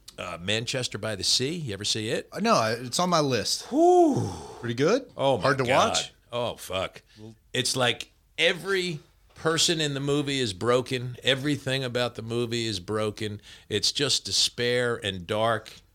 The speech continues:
Speaker 1: and I loved it.
Speaker 2: Nice.
Speaker 1: <laughs> I mean, and, um, and there was an Academy Award for that, I think.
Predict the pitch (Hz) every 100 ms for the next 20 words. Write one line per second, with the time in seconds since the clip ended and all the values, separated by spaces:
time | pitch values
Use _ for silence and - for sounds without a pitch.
0 | - 104 92 85 78 - - _ 143 156
1 | 214 120 - - - - - 135 123 120
2 | 95 - - - - 131 127 123 110 104
3 | - - 117 117 110 113 117 127 120 117
4 | 139 143 123 127 - 107 87 92 80 -